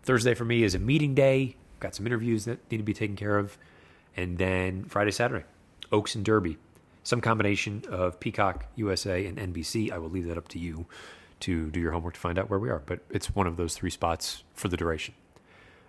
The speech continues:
Uh, as always, thank you for listening. Please rate, review, subscribe, thumbs up, thumbs down. Questions, comments, concerns, you know the drill. Uh,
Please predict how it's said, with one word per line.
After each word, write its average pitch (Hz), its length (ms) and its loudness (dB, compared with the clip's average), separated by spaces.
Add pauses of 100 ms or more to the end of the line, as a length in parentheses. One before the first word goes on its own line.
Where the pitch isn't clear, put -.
(100)
Uh, 82 320 -6
as 101 160 2
always, 98 240 6
thank 104 160 4
you - 60 -12
for 87 100 -2
listening. 98 380 0
Please 80 240 -6
rate, - 180 4
review, 87 280 0
subscribe, 95 520 0
thumbs 80 260 -6
up, 98 180 2
thumbs 78 280 -14
down. 101 380 2 (920)
Questions, 117 340 0
comments, 110 340 0
concerns, 107 680 -2
you 95 80 0
know 98 140 2
the 95 80 -2
drill. 101 360 2 (480)
Uh, 85 280 -8